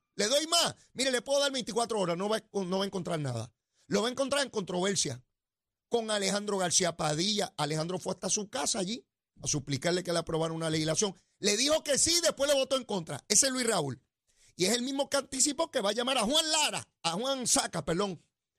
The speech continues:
Juan Saca, en la próxima semana porque tiene que ir a una vista pública para que le explique quién rayo es él. A gastar dinero público sin ninguna consecuencia. Eso es una follonetita, ¿verdad? Pero habló también Jaramillín.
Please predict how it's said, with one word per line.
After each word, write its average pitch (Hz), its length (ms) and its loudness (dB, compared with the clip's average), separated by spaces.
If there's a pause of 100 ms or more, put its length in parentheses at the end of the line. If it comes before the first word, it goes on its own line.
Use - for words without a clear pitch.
Juan 294 180 2
Saca, - 400 2 (320)
en 185 140 2
la 180 120 0
próxima 262 380 -2
semana 294 360 0
porque 196 200 -6
tiene 254 220 -6
que 269 80 -8
ir - 20 -4
a - 20 -4
una 269 80 0
vista 214 240 -2
pública 277 320 -2
para 226 160 -2
que 254 40 2
le 233 80 2
explique - 540 0 (140)
quién 269 200 -2
rayo 247 260 -2
es 170 60 -2
él. 127 220 -8 (1000)
A 139 80 0
gastar 139 360 0
dinero 196 360 -2
público 185 580 -4 (1500)
sin 165 200 0
ninguna 170 280 -2
consecuencia. 165 520 -4
Eso 226 140 2
es 220 100 0
una 233 160 -2
follonetita, 165 920 -2 (420)
¿verdad? 185 280 0 (960)
Pero 247 220 4
habló 240 240 2
también 294 460 2
Jaramillín. 320 760 2